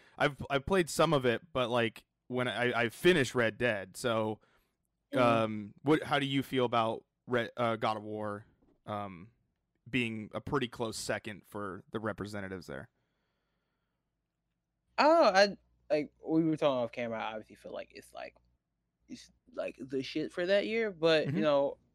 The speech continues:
Speaker 2: I, I could, I could see it, like, being, I, I can understand it being outdone, but I personally, I feel like it was just, like, it really stood out that year to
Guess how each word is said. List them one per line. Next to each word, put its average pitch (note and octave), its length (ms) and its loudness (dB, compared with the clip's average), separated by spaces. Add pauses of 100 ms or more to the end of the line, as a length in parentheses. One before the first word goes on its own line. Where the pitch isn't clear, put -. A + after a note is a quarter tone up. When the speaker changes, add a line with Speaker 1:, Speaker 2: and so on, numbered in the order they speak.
(400)
Speaker 2:
I, D3 100 0
I G3+ 40 4
could, F#3+ 240 0
I F#3+ 140 0
could F#3 140 -6
see E3 260 -2
it, C3 100 -2
like, C3+ 180 -6
being, D3 220 0
I, C3 200 2
I A3 40 4
can A3 120 6
understand G#3 500 4
it A3+ 180 6
being G#3+ 280 4
outdone, G#3+ 580 4
but C#3+ 260 6
I C3 160 2
personally, B2 460 -6
I G2 60 -6
feel E2 180 -10
like D#2+ 140 -8
it D2+ 100 -12
was G#1+ 100 -20
just, - 220 -20
like, - 240 -20 (560)
it C3 120 -2
really B2+ 220 -4
stood F#2+ 240 -10
out F#2 160 -8
that E2+ 160 -12
year E2 140 -12
to - 80 -20